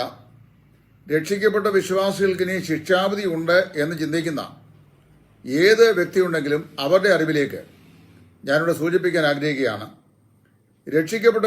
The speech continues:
വിശ്വാസികൾക്ക് ശിക്ഷാവിധിയില്ല. എവിടെയാണ് വായിക്കുന്നത്? റോമാലേഖനം എട്ടാം അധ്യായത്തിൻ്റെ ഒന്നാം വാക്യം. അവിടെ നാം ഇങ്ങനെ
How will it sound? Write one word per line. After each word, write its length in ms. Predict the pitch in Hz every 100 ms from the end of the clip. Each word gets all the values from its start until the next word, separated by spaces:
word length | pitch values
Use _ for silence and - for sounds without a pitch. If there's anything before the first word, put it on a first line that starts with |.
| 190
വിശ്വാസികൾക്ക് 640 | 165 190 185 180 170 160 143
ശിക്ഷാവിധിയില്ല. 600 | 143 170 170 156 135 117 95 - _ _ _ _ _ 135
എവിടെയാണ് 300 | 156 165 165 156
വായിക്കുന്നത്? 440 | 156 147 143 131 147 - _ _ _ _ _ -
റോമാലേഖനം 720 | 139 156 190 196 165 147 135 135 - 131
എട്ടാം 240 | 113 170 170
അധ്യായത്തിൻ്റെ 480 | 143 143 139 131 135 - 131
ഒന്നാം 220 | 135 139 123
വാക്യം. 280 | 110 87 - _ _ _ _ _ _ _ 135
അവിടെ 160 | 151 185
നാം 120 | 185 190
ഇങ്ങനെ 160 | 202